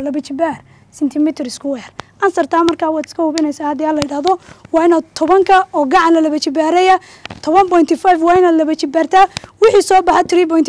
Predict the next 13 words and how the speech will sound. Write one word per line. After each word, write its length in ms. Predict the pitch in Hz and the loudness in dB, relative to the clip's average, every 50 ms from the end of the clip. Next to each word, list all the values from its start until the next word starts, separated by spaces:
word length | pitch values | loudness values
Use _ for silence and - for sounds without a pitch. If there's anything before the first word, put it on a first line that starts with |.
| 302 | -2
fourteen 320 | 262 330 320 311 370 370 339 | -2 -2 0 2 2 2 2
ku 100 | - 381 | 2 0
dhufo, 300 | 339 349 - 392 381 359 - - - _ _ _ | 0 0 2 2 2 2 0 -6 -20 _ _ _
waa 120 | 349 370 | 2 4
inay 140 | 403 381 359 | 4 4 4
kuu 140 | 294 349 359 | 2 2 0
soo 160 | - 359 320 | 0 0 0
baxdaa 340 | 294 302 311 294 330 349 370 - - - - _ _ - | 0 -2 -2 0 0 0 0 -2 -4 -20 -20 _ _ -6
three 240 | - 339 359 370 339 302 | 0 2 4 4 4 2
four 380 | - - 359 349 359 349 339 | 0 0 4 4 4 4 2
six 460 | 330 - - 370 339 370 381 349 - _ _ _ _ _ | 0 2 2 2 4 4 2 2 0 _ _ _ _ _
point 240 | - 330 330 302 - 311 294 _ | 0 2 2 2 0 -2 -6 _
two. 280 | - 359 330 285 233 | 0 0 0 0 -2